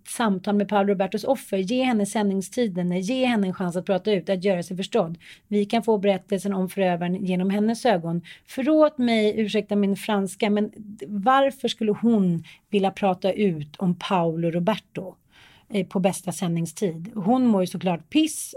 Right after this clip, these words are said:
och, eh, har förmodligen gjort länge. Så att jag, jag vet inte, det, ibland blir det... Jag skulle vilja ha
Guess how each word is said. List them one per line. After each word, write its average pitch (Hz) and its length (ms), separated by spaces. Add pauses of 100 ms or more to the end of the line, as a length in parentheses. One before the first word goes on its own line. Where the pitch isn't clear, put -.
och, 214 280
eh, 208 120
har 202 100
förmodligen 190 460
gjort 180 260
länge. 190 380
Så - 100
att 190 80
jag, 240 160 (440)
jag 285 140
vet 277 200
inte, 208 200
det, 220 240
ibland 262 400
blir 226 280
det... 214 220 (100)
Jag 247 80
skulle 262 240
vilja 247 340
ha 214 440